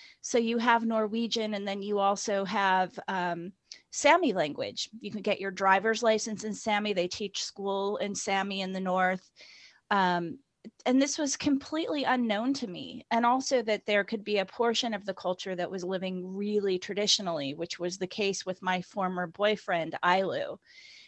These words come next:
His, he, his family had been reindeer herding from, you know,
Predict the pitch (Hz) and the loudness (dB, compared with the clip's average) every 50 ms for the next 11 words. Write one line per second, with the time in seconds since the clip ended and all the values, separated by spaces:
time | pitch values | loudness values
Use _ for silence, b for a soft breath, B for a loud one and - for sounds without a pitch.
0 | B B - 269 247 247 254 233 - - 233 - 240 247 254 247 - - 208 262 | B B 6 8 8 8 8 4 -4 -6 -4 -2 0 2 2 0 0 -2 -2 -4
1 | 262 - - - 262 254 277 294 285 240 202 208 214 202 190 208 208 202 185 196 | -2 -2 -2 0 2 2 2 2 2 0 0 0 0 -2 -2 -4 -4 -4 -2 -2
2 | 208 220 240 240 240 220 196 185 190 175 180 175 175 180 170 175 175 - - 180 | -2 -2 0 0 2 2 2 2 2 0 0 0 -2 -4 -4 -4 -6 -6 -2 0
3 | 180 170 170 170 175 156 - - 196 196 180 170 160 160 | 0 2 0 -2 -4 -8 -8 -8 -4 0 0 0 0 -2